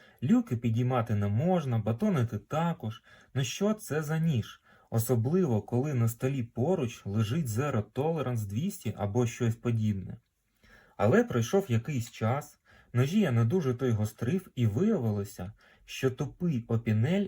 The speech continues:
ріже набагато краще тупої ендури або лагмана від Cold Steel. І навіть коли клинок Опінеля також затупився,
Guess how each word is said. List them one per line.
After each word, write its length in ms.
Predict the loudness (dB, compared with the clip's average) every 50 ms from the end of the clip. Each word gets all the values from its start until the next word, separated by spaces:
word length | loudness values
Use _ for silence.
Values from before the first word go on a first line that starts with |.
| -4
ріже 380 | -6 -4 -4 -2 -4 -2 0 0
набагато 680 | 2 2 2 4 2 2 2 2 2 0 0 0 -4 -8
краще 560 | -6 -2 0 0 2 0 -2 -4 -6 -8 -8
тупої 480 | -6 -6 -6 -4 -2 -2 -2 -2 -4
ендури 480 | -2 -2 0 0 2 2 2 2 0 0 -2
або 260 | -4 -4 0 0 0
лагмана 560 | 0 2 2 0 0 0 -2 -2 -2 -4 -6 -10 -16 -20 -20 -20 _ _ -10
від 360 | -4 -2 -2 -2 -2 -4 -10 -10
Cold 280 | -4 -2 0 0 -2
Steel. 420 | -4 -8 -14 -12 -8 -8 -8 -8 -8 -12 -18 _ _ _ _ _ _ _ _ _ _ _ _ _
І 100 | -2 0
навіть 320 | 4 4 4 4 4 0
коли 240 | -4 -4 -4 -4 -4
клинок 420 | -2 0 0 2 2 0 0 0 -2
Опінеля 460 | -2 0 0 0 0 2 2 2 0
також 420 | 0 -2 -6 -4 0 0 0 2
затупився, 800 | 0 -2 -4 -4 -4 -6 -2 0 0 0 0 -4 -10 -16 -16